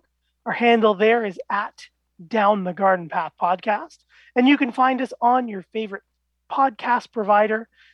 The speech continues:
And while you're there, please hit that subscribe button to be notified of new content. And please don't forget to like, share, and leave us a comment. Uh, like Mike, we love to hear where you are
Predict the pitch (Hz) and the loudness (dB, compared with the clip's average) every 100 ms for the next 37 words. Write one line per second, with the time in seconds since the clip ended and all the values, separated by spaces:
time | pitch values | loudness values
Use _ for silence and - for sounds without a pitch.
0 | _ 233 269 285 262 247 220 226 226 220 | _ 0 4 4 4 0 0 2 0 -2
1 | - 277 302 285 - 220 190 170 190 - | -6 -4 -2 -4 -8 -8 -8 -8 -16 -16
2 | - 202 190 208 233 202 196 202 233 233 | -2 -2 0 -2 -2 -8 -8 -2 -2 0
3 | 220 214 196 254 339 - 233 233 233 240 | -2 -2 -4 -4 -6 -2 -2 0 0 0
4 | - _ _ _ 190 180 - 240 254 214 | -4 _ _ _ -16 -14 -8 -6 -6 -8
5 | 185 208 208 208 190 185 185 180 180 - | -8 -6 -6 -6 -8 -8 -8 -8 -8 -12
6 | - 190 180 - 208 202 202 220 196 190 | -8 -6 -6 -6 -6 -4 -4 -8 -10 -8
7 | 185 175 165 - - - - 175 175 185 | -6 -6 -6 -16 -20 -16 -6 -6 -4 -8
8 | _ _ _ _ - 190 196 214 208 294 | _ _ _ _ 0 2 2 0 0 -4
9 | - 226 233 254 240 247 214 - 247 214 | -4 -10 -6 -4 -4 -4 -12 -12 -12 -8
10 | 220 226 247 202 214 - 202 202 214 | -8 -8 -8 -10 -10 -8 -6 -6 -8